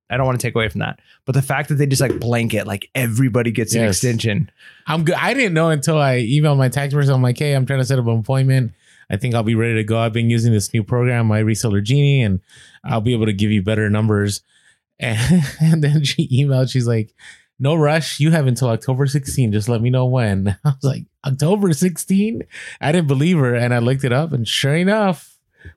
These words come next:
Speaker 2: we were one of the affected counties. All of San Diego.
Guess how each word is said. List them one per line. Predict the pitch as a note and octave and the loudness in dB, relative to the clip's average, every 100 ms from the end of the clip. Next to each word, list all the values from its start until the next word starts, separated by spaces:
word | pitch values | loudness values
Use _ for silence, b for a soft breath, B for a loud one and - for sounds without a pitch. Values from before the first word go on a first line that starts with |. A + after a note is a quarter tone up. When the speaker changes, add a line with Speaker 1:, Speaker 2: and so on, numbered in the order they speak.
| - | -2
Speaker 2:
we | A#2+ | 0
were | D3 | 2
one | C#3 C#3 | 2 2
of | |
the | A2+ | 0
affected | G#2 - B2+ C3 C3+ | -2 -2 -4 -4 -6
counties. | C#3 A#2+ G2+ F#2 - _ _ | -4 -6 -6 -12 -16 _ _
All | C3+ D3+ | -4 -2
of | |
San | C#3+ D3+ | -2 -2
Diego. | C3+ B2+ A2 G2+ G#2 | 0 -2 -6 -10 -12